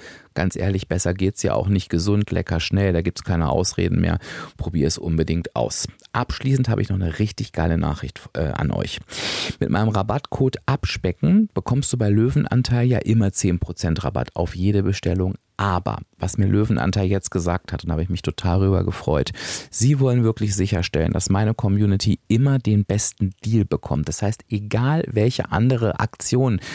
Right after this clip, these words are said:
gerade da draußen unterwegs ist, und du kennst das ja, dann hauen die manchmal irgendwie so eine spontane Mega-Rabattaktion raus. Mit meinem Code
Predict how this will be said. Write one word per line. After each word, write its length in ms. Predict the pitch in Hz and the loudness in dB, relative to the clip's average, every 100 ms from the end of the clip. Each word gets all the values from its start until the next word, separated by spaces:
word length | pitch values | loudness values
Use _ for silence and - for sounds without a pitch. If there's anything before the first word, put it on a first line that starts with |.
| - - | -14 -2
gerade 340 | 98 101 117 | 0 2 2
da 120 | 110 | 2
draußen 380 | 101 95 104 - | 2 2 0 2
unterwegs 560 | - 101 95 110 120 - | 2 2 2 2 0 -4
ist, 140 | - | -4
und 100 | 98 | -4
du 60 | 110 | -2
kennst 380 | - 139 131 - | 0 0 2 0
das 220 | 110 - | 0 0
ja, 180 | 104 107 - - - | 0 0 -4 -12 -2
dann 160 | 92 90 - - | 0 0 -6 -2
hauen 220 | 123 131 | 2 4
die 100 | 127 | 4
manchmal 340 | 123 107 117 - | 4 2 2 2
irgendwie 240 | 101 110 | 4 4
so 80 | 101 | 4
eine 100 | 101 | 2
spontane 560 | - 104 107 117 123 | 2 0 2 2 4
Mega-Rabattaktion 1600 | 120 120 131 127 101 101 113 - 101 101 110 - - - - 107 104 | 4 4 2 2 0 0 0 0 -2 0 -2 -2 -4 -4 -2 2 2
raus. 320 | 101 104 - - - | 2 2 0 -6 -4
Mit 360 | - 151 - - | 2 2 2 0
meinem 340 | 120 110 110 | 2 2 2
Code 460 | - 143 120 135 | 0 2 4 2